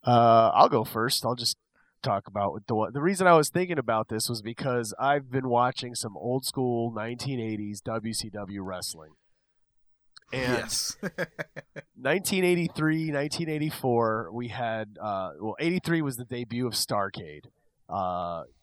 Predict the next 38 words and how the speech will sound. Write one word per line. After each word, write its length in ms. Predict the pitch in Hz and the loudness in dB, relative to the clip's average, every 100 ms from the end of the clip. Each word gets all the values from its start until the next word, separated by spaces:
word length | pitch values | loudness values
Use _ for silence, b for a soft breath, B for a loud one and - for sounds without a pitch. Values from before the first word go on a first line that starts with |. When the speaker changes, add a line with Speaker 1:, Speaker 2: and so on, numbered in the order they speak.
| - | -4
Speaker 1:
eighty-four, 640 | 156 180 170 - 180 120 | -2 -2 -4 -2 0 2
a-, 40 | 123 | 0
and 440 | 110 123 117 117 | -2 -6 -8 -10
the 40 | 117 | -6
first 320 | - 180 170 | 2 2 4
one 180 | 156 139 | 2 4
was, 260 | 123 110 | 2 2
was, 340 | 113 107 113 107 | -2 -2 -2 0
uh, 180 | 107 104 | -2 -2
the 80 | |
big 260 | 101 127 139 | -2 -2 0
main 180 | 139 135 | 0 2
event 280 | 120 120 98 | 2 0 0
was 180 | 110 | 0
Ric 160 | 107 127 | 0 0
Flair 260 | - 127 120 | 2 4 4
against 280 | 113 107 - | 2 -2 2
Harley 300 | 120 101 98 | 2 2 2
Race. 360 | 117 120 87 | 4 4 2
But 260 | - 117 107 B B B - | 0 2 2 B B B 2
eighty-four 720 | 156 208 196 - 170 175 175 107 | 4 4 2 2 6 8 6 2
and 120 | 131 | -2
eighty-five 760 | 117 151 170 - 123 120 117 117 | 0 0 -2 2 6 6 6 0
back 240 | - 127 139 | 0 0 0
to 100 | 139 | -4
back, 460 | 110 101 98 - - _ _ _ - | -2 0 -2 -6 -20 _ _ _ -10
and 260 | 123 113 | -8 -6
the 60 | 110 | 0
next 240 | 135 151 | 2 2
few 200 | - 196 | 0 0
years 600 | 180 151 185 156 110 107 | 2 2 6 6 4 0
you 140 | 110 156 | 0 2
would 180 | 156 - | 2 2
see 500 | - 165 160 147 120 - _ b b b | -2 0 0 -2 -6 -10 _ b b b
one 320 | - 113 170 | -14 -4 2
of 120 | 190 127 - _ | 2 0 -4 _
the 200 | - 214 185 | 4 4 4
greatest 840 | 135 147 165 151 95 - - - | 4 6 6 4 -2 -6 -10 -14